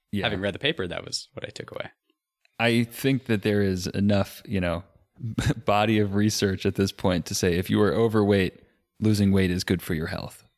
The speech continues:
Speaker 1: I think we can
Speaker 2: Paper,
Speaker 1: make that.
Speaker 2: Paper Boys does not endorse that statement, Charlie.
Speaker 1: I'll go ahead and endorse that.
Speaker 2: <laughs> You're gonna, you're gonna bankrupt us, Chuck.
Speaker 1: <laughs>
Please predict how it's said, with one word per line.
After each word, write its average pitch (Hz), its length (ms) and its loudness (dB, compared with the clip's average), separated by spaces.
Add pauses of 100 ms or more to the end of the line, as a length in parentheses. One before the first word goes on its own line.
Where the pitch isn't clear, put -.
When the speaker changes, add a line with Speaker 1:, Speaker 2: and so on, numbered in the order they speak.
(280)
Speaker 1:
I 120 60 0
think 131 160 0
we 135 60 2
can 117 140 0
Speaker 2:
Paper, 104 60 4
Speaker 1:
make 113 240 0
that. 107 140 0
Speaker 2:
Paper 101 100 0
Boys 143 280 0
does 110 180 -2
not 107 320 -2
endorse 98 320 -2
that 85 180 -4
statement, 82 360 -4
Charlie. - 320 -4 (580)
Speaker 1:
I'll 127 180 2
go 151 160 0
ahead 127 200 2
and 104 100 4
endorse 92 400 0
that. 85 260 -2 (480)
Speaker 2:
<laughs> - 400 0
You're 170 120 2
gonna, 139 320 2
you're 123 100 0
gonna 131 220 2
bankrupt 117 480 -2
us, 98 200 -2
Chuck. - 340 -2 (280)
Speaker 1:
<laughs> 131 120 2